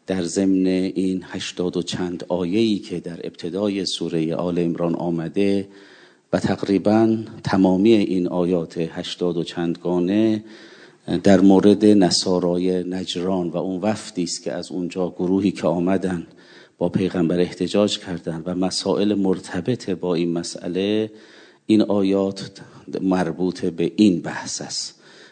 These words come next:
و لذا الان که در آیهٔ شصت و چهارم هستیم، در ضمن مباحث اون، به اصطلاح، مسائل مرتبط با نصارای نجران هستیم.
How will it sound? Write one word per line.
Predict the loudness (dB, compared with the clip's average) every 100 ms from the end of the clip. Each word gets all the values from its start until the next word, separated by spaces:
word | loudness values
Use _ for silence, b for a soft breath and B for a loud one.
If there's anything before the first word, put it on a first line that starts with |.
| B
و |
لذا | -4 -2 -2 0
الان | 0 0 0 0
که | 0
در | -2 -2
آیهٔ | 0 -2 -2
شصت | -4 -8 -8
و |
چهارم | -10 -8 -6 -4 -4
هستیم، | -6 -10 -10 -4 0 0 0
در | -2 -2
ضمن | -2 0 2 4 2
مباحث | -2 -4 -6 -6 -6 -6 -4 -2 -2 -6 B B B B -20 -20 _
اون، | 2 4 4 2
به |
اصطلاح، | -2 -4 0 2 2
مسائل | 0 -2 -2 0 0 0
مرتبط | 0 -2 -4 -4 -2 -2 -2
با | -2 0 2 0 0
نصارای | -4 -4 -4 -2 -2 0 -2
نجران | -2 -2 0 2 2
هستیم. | -2 -6 -4 -4